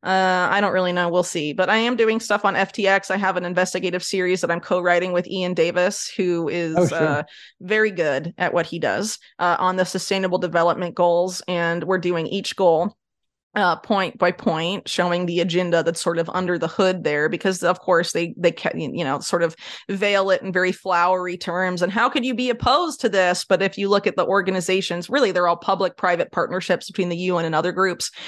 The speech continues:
Speaker 1: that are actually going to be designing the policies and implementing, uh, the stuff under the guise of the nice sounding Sustainable Development Goal.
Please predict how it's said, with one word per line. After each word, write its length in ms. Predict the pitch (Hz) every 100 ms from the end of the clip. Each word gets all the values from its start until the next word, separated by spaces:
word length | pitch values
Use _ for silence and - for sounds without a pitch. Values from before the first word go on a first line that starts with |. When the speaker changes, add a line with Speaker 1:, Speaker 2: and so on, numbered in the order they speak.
| -
Speaker 1:
that 100 | -
are 60 | 196
actually 380 | - 185 - 190
going 160 | 180
to 80 | 175
be 120 | 160
designing 440 | 170 185 180 175 175
the 80 | 170
policies 640 | - 165 185 185 202 185
and 100 | 170
implementing, 800 | 180 185 185 185 202 220 202 208 214 - -
uh, 580 | - 196 190 190 185 165 -
the 160 | 190
stuff 500 | 196 - 208 208 220 -
under 240 | 202 190
the 80 | 180
guise 600 | 175 180 175 196 226 214
of 320 | 202 214 202
the 80 | 185
nice 420 | 202 185 196 208 -
sounding 600 | 190 202 180 208 208 214
Sustainable 540 | 214 214 - 208 208
Development 560 | 202 190 190 202 - 202
Goal. 400 | 214 208 220 269